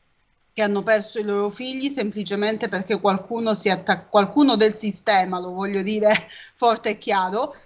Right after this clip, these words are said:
si è attaccato alla condizione economica dei genitori o a dei piccoli problemi personali dei genitori, e da questo ne ha fatto un punto di forza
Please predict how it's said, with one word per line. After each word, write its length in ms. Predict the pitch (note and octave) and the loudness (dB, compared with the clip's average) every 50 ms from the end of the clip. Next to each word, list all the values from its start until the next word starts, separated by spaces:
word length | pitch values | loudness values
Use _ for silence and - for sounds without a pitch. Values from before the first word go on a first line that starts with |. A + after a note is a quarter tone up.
| _ - | _ -20
si 160 | - - - | -8 -2 0
è 40 | A#3 | 0
attaccato 520 | A#3 A#3 - A#3 - - B3 A3+ A3+ A3+ | 0 0 -2 -4 -2 0 0 0 0 0
alla 160 | A3 A3 G#3+ | -2 -4 -4
condizione 580 | G#3 - A3 G#3+ G#3 G#3+ G3+ - B3 A#3 A3+ A3+ | -4 -4 -6 -6 -6 -8 -6 -6 -6 -6 -4 -4
economica 540 | A3 - G#3 G#3 G#3 G#3 G#3+ G#3+ G3+ G#3+ G#3 | -6 -4 -4 -4 -2 -2 -4 -2 -2 0 0
dei 180 | G3+ G3 F#3+ | 0 0 -2
genitori 840 | F#3+ E3+ G3+ G3 G3+ G3 F3+ F3 G#3+ A3 A#3 A#3+ A#3+ A#3+ B3 B3 A#3+ - | -2 -2 -2 0 0 -2 -2 0 2 4 4 4 4 2 0 -2 -4 -2
o 340 | - G#3+ G#3+ A3 A3+ A3+ - | 2 4 6 6 6 4 2
a 160 | - G#3+ G#3 | 2 2 2
dei 220 | G3 F3 G3+ G3+ G#3 | 2 2 0 0 -2
piccoli 920 | E3 A3+ A3+ A3 - - - G#3+ G#3 G#3+ G#3 G#3 G#3 G#3 G#3 G3 E3+ - - _ | -2 -6 -8 -8 -8 -4 -2 -2 0 0 0 0 2 2 0 0 -2 -8 -16 _
problemi 640 | _ - G#3 G3+ F#3+ F3+ G#3+ G#3+ G#3+ G#3+ G#3 G#3+ G#3 | _ 0 2 2 2 2 4 4 4 4 4 2 -2
personali 640 | G#3 G3+ G3 G3+ - A3 A3 G#3+ G#3+ G#3+ G#3 G3+ | -4 -4 -6 -6 -6 -6 -2 0 0 2 0 0
dei 160 | F#3+ F#3+ G3 F#3 | -2 -4 -4 -2
genitori, 800 | E3 G3+ G#3+ B3+ D4 C#4+ A#3+ G#3+ G3 G3+ G#3 A#3 C4+ C#4+ C#4+ | -2 0 0 2 2 2 2 2 2 2 2 0 0 -2 -2
e 120 | - A3+ G#3+ | -2 -2 0
da 180 | F#3+ A#3+ A#3 | 2 0 0
questo 360 | - C4+ D4 C#4+ D4 - D4+ | 0 0 -2 -2 -2 -4 -4
ne 80 | C4 A#3+ | -4 -4
ha 60 | A3 | -4
fatto 320 | G#3 - G#3 G3+ G3+ - A3 | -4 -2 -2 -2 -2 -4 -6
un 100 | G#3 G3 | -6 -4
punto 300 | - B3+ A#3+ G#3 G#3 G3+ | -6 -6 -4 -2 -2 -2
di 120 | G3+ A#3 | -2 -2
forza 560 | G#3+ - F#3+ F3 F3+ F#3 - - - C#4+ C#4+ | 0 2 4 4 2 0 -2 -2 0 0 0